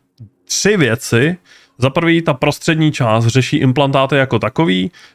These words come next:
Máte jednak, eh, ty implantáty silnější, dávají vám víc jakoby statů. Máte možnost, eh, tam mít další atributy. A hlavně tohleto je důležitý a tohleto si myslím, že si bude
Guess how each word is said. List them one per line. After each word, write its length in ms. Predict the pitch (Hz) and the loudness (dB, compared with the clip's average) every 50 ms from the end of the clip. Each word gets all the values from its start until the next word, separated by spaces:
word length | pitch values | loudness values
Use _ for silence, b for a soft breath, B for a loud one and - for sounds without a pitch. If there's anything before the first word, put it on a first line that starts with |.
| _ - | _ 0
Máte 540 | 120 117 113 123 127 - 135 131 127 127 120 - | 2 2 2 2 0 0 2 2 2 2 2 2
jednak, 400 | 127 123 123 123 123 123 - 127 | 0 0 2 2 0 0 0 2
eh, 180 | 120 117 113 | 2 2 2
ty 120 | 113 - - | 0 0 -2
implantáty 580 | - 117 110 117 120 117 117 113 113 - 104 | -2 0 0 0 0 0 0 -2 -2 -4 -6
silnější, 560 | - - - 147 151 151 151 - - 147 143 | -6 -2 -2 0 0 0 -2 -2 -2 -4 -2
dávají 320 | 135 127 117 110 117 113 113 | 0 0 0 2 2 0 0
vám 360 | 113 113 110 110 110 107 117 | 0 -2 -2 -4 -4 -8 -10
víc 220 | 113 110 107 - | -10 -10 -8 -6
jakoby 260 | - 110 - 101 98 98 | -6 -6 -6 -8 -10 -10
statů. 520 | - - - 151 147 - 165 160 160 156 B B B B B B - | -6 -4 -4 -2 -2 0 0 0 -2 -2 B B B B B B -4
Máte 380 | 120 110 107 117 120 - 127 | -2 0 0 0 2 2 2
možnost, 680 | 117 113 113 110 107 101 113 117 113 110 - - - - | 4 4 4 4 2 2 2 0 0 0 -2 -4 -2 0
eh, 460 | 117 110 110 110 107 107 107 107 107 | 2 2 4 4 4 4 2 2 0
tam 180 | 104 - 107 110 | 0 0 0 0
mít 140 | 110 110 107 | 0 0 0
další 380 | 107 110 110 110 - - 107 | 0 0 0 0 -2 -4 -4
atributy. 680 | - 120 - - 147 147 147 143 - - 135 127 131 127 B B B B B B _ | -4 -4 -2 -2 0 0 0 0 0 2 2 2 0 -2 B B B B B B _
A 260 | - 107 104 101 101 | -2 2 2 2 2
hlavně 440 | 101 117 117 113 123 123 120 120 117 | 2 2 2 2 4 4 4 4 2
tohleto 640 | - - - 127 123 131 147 143 - 120 110 107 | 0 -2 0 2 2 2 2 2 2 2 2 2
je 80 | 107 107 | 2 2
důležitý 540 | 107 110 110 107 107 110 104 - 104 104 104 | 2 2 2 2 2 0 -2 -2 -2 -4 -2
a 60 | 107 | -4
tohleto 500 | - - - 117 107 117 120 120 - 123 | -4 -2 -2 0 2 2 0 0 0 -2
si 120 | - - | -2 -2
myslím, 240 | 117 107 - - 113 | -2 -2 -2 -2 -2
že 80 | 107 113 | -2 -2
si 180 | - - 123 | -2 0 0
bude 220 | 113 110 113 110 | 2 2 2 2